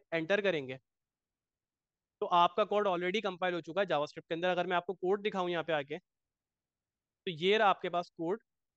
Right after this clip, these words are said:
index dot J S की file इसने खुद बना दी है और कोड आपका यहाँ पे compile हो चुका है। Clear है यहाँ तक? यहाँ पे हम लिखेंगे node और यहाँ पे for example हम लिखेंगे index dot J S। तो जैसे मैंने इस file को चलाया तो देखें वो आपसे क्या बोल रहा है, कह रहा है,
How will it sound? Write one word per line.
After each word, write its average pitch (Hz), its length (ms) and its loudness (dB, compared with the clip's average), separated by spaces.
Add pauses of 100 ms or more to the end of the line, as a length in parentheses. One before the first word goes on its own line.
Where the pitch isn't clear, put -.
(220)
index 175 300 0
dot 202 160 0
J 180 140 0
S - 60 -20
की 190 100 -6
file 180 160 0
इसने 185 180 -6
खुद 180 140 -6
बना 160 220 0
दी 165 100 -4
है 190 60 0
और 196 100 -6
कोड 170 200 -2
आपका 160 220 -2
यहाँ 151 120 -4
पे 180 100 -8
compile 139 320 -4
हो 123 80 -8
चुका 123 200 -20
है। - 60 -18 (1500)
Clear 190 160 4
है 202 60 4
यहाँ 190 120 0
तक? 175 140 -6 (720)
यहाँ 185 440 2
पे 247 80 4
हम 220 180 0
लिखेंगे 202 420 -2
node 170 360 -2 (360)
और 170 120 -2
यहाँ 175 140 -2
पे 196 100 -8
for 185 180 -2
example 165 240 -2
हम 180 100 -4
लिखेंगे 175 320 -2
index 147 260 -4
dot 196 200 -2
J 127 140 -4
S। - 240 -20 (2000)
तो 202 40 0
जैसे 196 300 2
मैंने 254 220 4
इस - 160 -10 (180)
file 196 240 4
को 254 100 -2
चलाया 185 440 4
तो 214 160 -8
देखें 202 220 -4
वो 240 80 4
आपसे 233 220 2
क्या 233 180 2
बोल 208 200 -2
रहा 196 80 -4
है, 220 60 0
कह 214 120 -2
रहा 254 120 0
है, - 40 -6